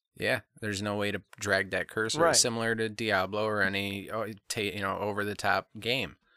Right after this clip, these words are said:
Speaker 1: You can't point and click. I get
Speaker 2: Mm-hmm.
Speaker 1: people's argument there. You can't play Diablo as efficiently on console. But you know what?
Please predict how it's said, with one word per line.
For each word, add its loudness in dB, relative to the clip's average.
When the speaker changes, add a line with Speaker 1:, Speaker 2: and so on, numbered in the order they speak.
Speaker 1:
You -4
can't 2
point -2
and -10
click. -6
I 0
get 0
Speaker 2:
Mm-hmm. -4
Speaker 1:
people's -6
argument 0
there. -10
You -12
can't -6
play -4
Diablo -2
as 2
efficiently -6
on -4
console. -4
But -10
you -6
know -4
what? -4